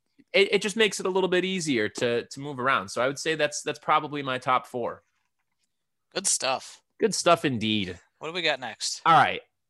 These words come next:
Speaker 1: What do we got next? Um, we have a couple of, uh, <laughs> of, like, sanitation, uh,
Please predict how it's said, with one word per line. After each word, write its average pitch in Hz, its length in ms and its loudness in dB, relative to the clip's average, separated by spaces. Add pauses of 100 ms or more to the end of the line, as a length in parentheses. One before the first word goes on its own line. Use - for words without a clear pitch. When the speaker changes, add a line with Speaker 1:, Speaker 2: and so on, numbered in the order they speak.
(400)
Speaker 1:
What 185 180 4
do 202 40 6
we 196 120 4
got 175 200 4
next? 147 460 -2 (100)
Um, 135 960 2 (920)
we 208 120 2
have 277 100 4
a 311 60 0
couple 277 460 2
of, 147 260 0
uh, 135 460 6 (640)
<laughs> - 540 -16
of, 123 260 -2
like, 127 300 -2 (520)
sanitation, 165 1000 -2
uh, 123 840 0